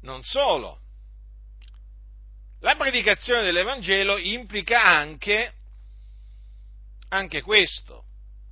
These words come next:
Implica dire che un uomo, quindi un uomo come noi, è morto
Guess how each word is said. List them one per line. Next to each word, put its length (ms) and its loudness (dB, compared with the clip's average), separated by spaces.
Implica 560 0
dire 720 2
che 400 0
un 200 -6
uomo, 640 -2
quindi 580 -8
un 160 -12
uomo 360 0
come 320 -6
noi, 640 -4
è 160 4
morto 880 -4